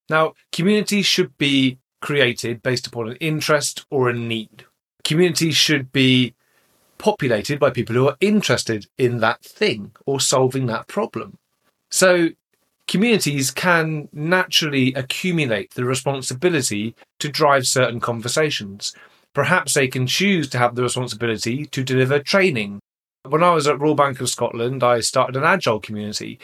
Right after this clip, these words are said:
and we delivered a whole heap of Scrum training across the organisation, not because anybody asked us to,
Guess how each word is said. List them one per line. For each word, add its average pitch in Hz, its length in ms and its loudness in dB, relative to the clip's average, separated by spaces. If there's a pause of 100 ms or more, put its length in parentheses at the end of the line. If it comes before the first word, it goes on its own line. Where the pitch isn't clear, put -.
(260)
and 147 200 2
we 156 200 2
delivered 131 500 0
a 143 140 0
whole 196 480 0
heap 220 420 -4
of 120 140 -4
Scrum 147 340 0
training 107 320 -4
across 123 300 -6
the 127 100 -2
organisation, 117 800 -2 (380)
not 220 160 2
because 208 240 2
anybody 156 480 0
asked 165 440 2
us 107 220 -4
to, 143 420 -10